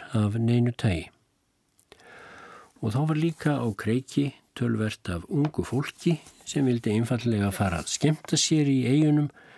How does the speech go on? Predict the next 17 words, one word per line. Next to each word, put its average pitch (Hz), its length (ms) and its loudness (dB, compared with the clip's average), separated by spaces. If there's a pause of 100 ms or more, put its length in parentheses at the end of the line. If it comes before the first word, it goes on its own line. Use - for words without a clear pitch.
(220)
líkt 127 260 -2
og 117 300 2
títt 135 260 2
er 135 200 4
um 127 120 2
ungt 135 260 -2
fólk, - 480 -2 (340)
vildi 95 300 -2
sýna 143 380 2
sig 143 320 2
og 139 320 2
sjá 139 240 2
aðra. 139 460 0 (3500)
Að 107 160 0
morgni 151 440 2 (100)
sextánda 147 500 0
maí, 98 320 2